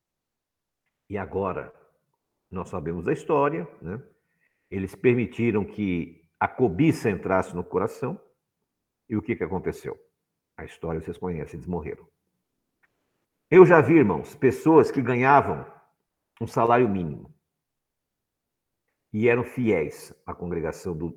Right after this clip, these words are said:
do, do bendito Deus maravilhoso e Jeová dos exércitos. Quando eles começaram a ganhar um salário melhor, eles pararam de abençoar.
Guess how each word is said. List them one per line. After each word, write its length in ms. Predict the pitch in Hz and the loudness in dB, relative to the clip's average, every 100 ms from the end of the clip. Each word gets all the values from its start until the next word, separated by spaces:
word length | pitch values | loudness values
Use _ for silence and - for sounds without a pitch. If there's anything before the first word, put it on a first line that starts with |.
| - | -12
do, 220 | - _ _ - | -14 _ _ -18
do 100 | 78 | -10
bendito 560 | 87 80 90 - 90 - _ - | -8 -6 -8 -10 -14 -16 _ -10
Deus 440 | 87 87 - - _ _ _ | -4 -4 -6 -14 _ _ _
maravilhoso 640 | 92 87 90 78 87 87 80 | -8 -6 -6 -4 -4 -4 -4
e 60 | |
Jeová 440 | 80 - 82 76 76 | -6 -6 -8 -6 -8
dos 160 | 65 | -6
exércitos. 800 | 80 73 50 - - _ - - _ _ _ _ _ - - _ | -8 -8 -12 -14 -20 _ -20 -20 _ _ _ _ _ -20 -20 _
Quando 240 | - 254 262 | 6 6 8
eles 140 | 240 | 6
começaram 560 | 226 220 220 220 233 226 | 8 8 8 10 10 10
a 40 | |
ganhar 420 | 202 214 214 226 | 6 6 6 4
um 80 | 220 | 2
salário 400 | - 208 202 208 | 4 6 8 6
melhor, 600 | 208 196 208 233 180 - - - _ _ _ _ - | 6 8 8 8 6 2 -14 -20 _ _ _ _ -4
eles 180 | 175 180 | -2 -2
pararam 800 | - 190 180 185 190 180 113 - - _ _ _ _ _ - | 0 2 4 4 4 0 -6 -12 -20 _ _ _ _ _ -8
de 100 | 127 | -6
abençoar. 640 | 120 131 - 120 110 104 | -4 -6 -6 -6 -6 -6